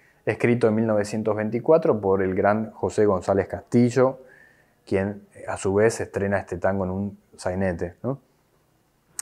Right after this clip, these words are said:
El galicismo griseta alude a las obreritas francesas que lucían delantales grises rumbo a la fábrica. Este tango nombra una galería de personajes su-, surgidos de tres novelas francesas por entregas:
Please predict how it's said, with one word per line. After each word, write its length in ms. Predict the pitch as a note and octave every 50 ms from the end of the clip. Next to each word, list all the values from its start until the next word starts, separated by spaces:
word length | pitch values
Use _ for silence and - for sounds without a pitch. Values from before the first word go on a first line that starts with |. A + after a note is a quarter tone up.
| - _ -
El 160 | - B2+ B2+
galicismo 680 | B2 C3 C3+ C#3+ C#3 - G#3+ G#3 G#3 G#3 F#3+ F#3 F3
griseta 640 | D3+ C#3 C3 C3+ - - - D#3+ C3+ B2 B2 C3+ C#3
alude 640 | C3+ - - A2 A#2 B2 C3+ C3+ C3+ C3+ C#3+ D3 - -
a 140 | A2 G#2+ G#2+
las 220 | G#2+ G#2+ - -
obreritas 560 | - A#2 A2 A2 A#2 A#2 C3+ C#3+ C#3 D3+ C3 -
francesas 880 | - A2+ G#2+ G#2+ G#2+ - - - C#3 A#2+ - - C#3+ C#3+ D3 C#3+ -
que 140 | - - A#2
lucían 500 | G2+ G#2 G2+ G2+ - - B2+ B2 B2 A2+
delantales 580 | G#2 G2 G2 G2 G2+ G2+ A#2+ A#2 A2+ G#2+ G#2 G#2
grises 640 | G#2+ A2 B2 A#2 A2 - - A2 A2 A2 - -
rumbo 300 | - G#2+ G#2 G#2+ G#2+ G#2+
a 20 |
la 140 | G2 G2 F#2+
fábrica. 480 | - G#2+ F#2+ F2+ F2 F2 - - E2+ F#2+ - _ _ _ _ _ _ _ _ - - _ _ _ _ _ _
Este 240 | - D3+ - F#3 D#3+
tango 280 | D3+ F3+ F3+ F3+ F3+ E3+
nombra 360 | D#3+ D#3 E3 E3 D#3+ D#3+ D#3+
una 180 | D3+ C#3 B2+ A#2+
galería 420 | A2+ A#2 A#2 A#2 C3 D3 D#3+ D3+
de 80 | C#3 A#2+
personajes 640 | A#2+ A2 A2+ - - A#2 A#2+ B2+ B2+ - - D3 C#3+
su-, 260 | - A#2+ G#2+ G#2 -
surgidos 640 | - - - A2+ G#2+ - - C#3 C3+ C#3+ C#3 C3 A2
de 120 | G#2+ G#2
tres 280 | G#2 - D3 C#3+ D#3+ C#3+
novelas 400 | C#3 B2+ A#2 B2 B2+ C3+ B2+ -
francesas 540 | - G#2 G2+ G#2 G2 - B2+ A#2 - C3 -
por 160 | - G2+ F2+
entregas: 520 | F#2 F#2+ F#2+ G#2 F#2+ F2+ E2+ F2 - -